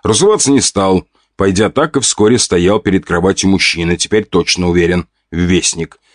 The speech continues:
Человек, который своими действиями несёт лишь боль, страдания и разрушение.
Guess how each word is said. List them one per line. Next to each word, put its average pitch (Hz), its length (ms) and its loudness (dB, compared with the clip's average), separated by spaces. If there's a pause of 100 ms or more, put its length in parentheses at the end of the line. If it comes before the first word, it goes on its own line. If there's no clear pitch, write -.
(140)
Человек, 90 420 0
который 104 340 0
своими 101 420 2
действиями 139 540 2
несёт 110 400 2
лишь 107 240 2
боль, 90 300 0
страдания 104 640 0
и - 20 4
разрушение. 95 760 0